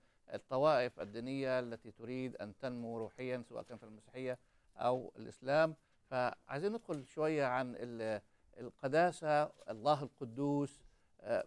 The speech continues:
ما هو الله القدوس في المسيحية وإله القدوس في ال-، في الإسلام؟ آه، شخصيتهم الت-، التنتين يعني. آه، وبعدين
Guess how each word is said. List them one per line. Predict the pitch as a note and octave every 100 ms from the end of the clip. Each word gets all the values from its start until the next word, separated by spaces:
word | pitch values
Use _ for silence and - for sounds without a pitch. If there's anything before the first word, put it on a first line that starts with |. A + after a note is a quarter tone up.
| -
ما | D#3
هو | F#3 F#3 D#3 D#3
الله | C3 D3 E3
القدوس | D3+ - A#2+ C#3+ -
في |
المسيحية | B2+ A#2 A#2+ C#3 C3+ B2
وإله | G2+ A2+ B2+ A#2+ _ _ _ _
القدوس | A#2+ A#2 A2+ C#3 - - - -
في |
ال-، | A#2+
في | -
الإسلام؟ | A2+ - D3 D3 A#2 G2+ G2 -
آه، | - - -
شخصيتهم | - - C#3 F3+ C3 A#2+
الت-، | A2 _ A2
التنتين | - A#2+ D#3+ C#3+ B2
يعني. | A#2 G2 - _ - _ _ A#2
آه، | A#2+ A#2+
وبعدين | A#2+ C3 B2 C#3+